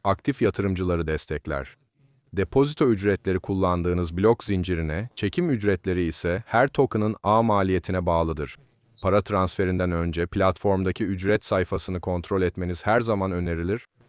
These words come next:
Altı, ticaret özellikleri ve araçları. Maxe, geniş bir ticaret özellikleri yelpazesi sunar. Spot ticaret, yüzlerce pazara erişim sağlar. Vadeli işlemler kaldıraç desteği ve çeşitli sözleşme seçenekleri içerir.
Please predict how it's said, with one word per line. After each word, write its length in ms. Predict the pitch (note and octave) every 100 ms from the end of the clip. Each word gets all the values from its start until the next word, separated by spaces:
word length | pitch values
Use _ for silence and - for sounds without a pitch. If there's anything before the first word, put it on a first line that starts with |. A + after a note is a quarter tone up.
| _
Altı, 420 | - G2 G2+ - B2
ticaret 540 | G#2 F2+ F#2+ G2 G2+
özellikleri 640 | G2+ G2 F#2 F2+ - F#2+
ve 60 | F#2
araçları. 640 | D#2+ E2 E2 - F2 D#2+ D#2 _ _ _
Maxe, 560 | - F#2 E2+ - F#2 F#2+ -
geniş 340 | F#2+ G2 -
bir 120 | G#2+
ticaret 560 | F#2+ - F2+ F#2 F#2 F#2+
özellikleri 600 | G2 F#2 F2+ F2 F2+ F2+
yelpazesi 680 | F#2 F2 - F2 E2+ F2+ F#2
sunar. 440 | - F2+ G2 - _ _ _
Spot 420 | - - G#2+ -
ticaret, 640 | A2 G2 G2 F#2+ A2+ - _
yüzlerce 560 | F#2+ G2+ G#2 A2+ A2+ A#2
pazara 360 | G#2+ G2 G2+
erişim 380 | G2+ F#2 - G2+
sağlar. 520 | - F2 F2 E2+ - _ _ _ _ -
Vadeli 460 | F#2 F#2 G2+ G#2
işlemler 540 | G#2 - G2 F#2+ G2 G2
kaldıraç 560 | F#2+ F#2 F#2 G2 -
desteği 480 | G2 F#2 - F2+ G2
ve 100 | F#2+
çeşitli 480 | - G2 - G2+ A2
sözleşme 520 | - F#2+ F#2+ F2+ G2+
seçenekleri 640 | - F2+ F#2 F2 - F2
içerir. 420 | F2+ - E2 E2